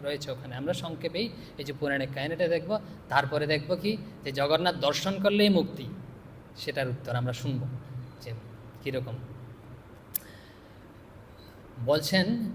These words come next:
যে ওখানে স্কন্দ পুরাণে রয়েছে, অনেক ধরনের কাহিনী রয়েছে, অনেক বিভিন্ন জায়গায়, তো ছড়িয়ে ছিটিয়ে আমরা ওখান থেকে একটু নিচ্ছি। হচ্ছে অবন্তীনগরে ইন্দ্রদ্যুম্ন নামে এক রাজা ছিলেন।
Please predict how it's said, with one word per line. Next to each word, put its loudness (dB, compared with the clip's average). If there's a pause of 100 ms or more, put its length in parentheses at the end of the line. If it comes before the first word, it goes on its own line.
(140)
যে 2
ওখানে 2
স্কন্দ 2
পুরাণে 2
রয়েছে, 2
অনেক -2
ধরনের 2
কাহিনী 0
রয়েছে, 2
অনেক -2
বিভিন্ন -2
জায়গায়, 2 (280)
তো -4
ছড়িয়ে 0
ছিটিয়ে -2
আমরা 0
ওখান 2
থেকে 6 (140)
একটু -6
নিচ্ছি। -2 (440)
হচ্ছে 4 (340)
অবন্তীনগরে 8 (120)
ইন্দ্রদ্যুম্ন 4
নামে 2
এক 2
রাজা 0
ছিলেন। -4